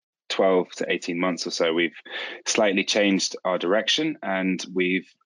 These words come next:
changed from being a premium block bar manufacturer to more of an innovative dark chocolate confectioner. And as part of that, we, uh, made a pledge to make all of our products,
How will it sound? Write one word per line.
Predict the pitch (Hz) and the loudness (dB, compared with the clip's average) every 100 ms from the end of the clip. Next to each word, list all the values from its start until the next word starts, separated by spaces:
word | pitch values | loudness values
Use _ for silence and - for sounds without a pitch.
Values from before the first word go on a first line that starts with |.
| _ - | _ -4
changed | - 101 95 92 - | 0 4 4 2 0
from | 95 85 | 0 2
being | 90 85 82 | 2 2 0
a | 87 82 - | 0 -2 -2
premium | - 117 107 98 92 87 85 - - _ _ _ | 2 4 6 6 4 2 0 -6 -14 _ _ _
block | 107 95 - | 0 0 0
bar | - 92 90 90 82 - _ | 0 2 2 0 -4 -16 _
manufacturer | 92 85 98 90 - 113 | -4 -2 0 0 0 0
to | - 95 85 85 78 - - - - _ | 0 2 4 2 0 -8 -16 -16 -18 _
more | 101 104 101 | 2 4 4
of | |
an | 92 90 90 - | 2 2 0 0
innovative | 104 90 90 92 85 | 0 0 0 -2 0
dark | 92 85 | 0 0
chocolate | - 90 85 | -2 -4 -6
confectioner. | - 87 - 90 - 90 82 76 | -8 -4 -4 -2 -4 -2 -6 -4
And | 95 | 0
as | 95 - | 0 0
part | 110 101 104 | 0 0 0
of | 92 | 0
that, | 85 - | -2 0
we, | 90 85 85 87 - _ _ _ _ _ - - | 2 4 4 0 -4 _ _ _ _ _ -6 -2
uh, | 95 92 | 0 2
made | 95 | 2
a | 87 | 2
pledge | - 95 - | 2 2 2
to | - | 0
make | 82 87 - | 0 -2 2
all | 95 | 2
of | 87 | 4
our | 87 | 0
products, | - 87 87 - | 0 0 -2 -4